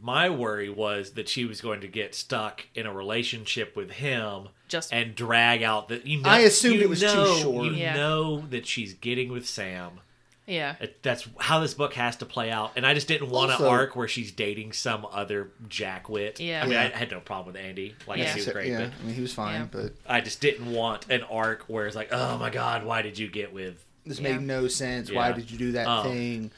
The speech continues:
Speaker 3: But
Speaker 1: but
Speaker 3: also, can we just
Speaker 2: Talk
Speaker 3: talk
Speaker 2: about how hot Sam is in this book?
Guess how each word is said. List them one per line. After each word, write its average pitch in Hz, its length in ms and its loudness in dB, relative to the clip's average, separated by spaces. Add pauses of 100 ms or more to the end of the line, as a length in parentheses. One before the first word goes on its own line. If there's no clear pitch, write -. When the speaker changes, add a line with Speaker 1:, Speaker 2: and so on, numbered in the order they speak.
(180)
Speaker 3:
But - 80 2
Speaker 1:
but 147 80 2
Speaker 3:
also, 127 560 2 (1160)
can 117 200 -4
we 123 100 2
just - 520 -2 (1120)
Speaker 2:
Talk - 120 -12
Speaker 3:
talk 175 40 -2
Speaker 2:
about 165 160 0
how 170 120 0
hot 160 300 -2
Sam 147 260 -6
is 175 300 -6
in 160 40 -6
this 160 120 -8
book? 170 340 -4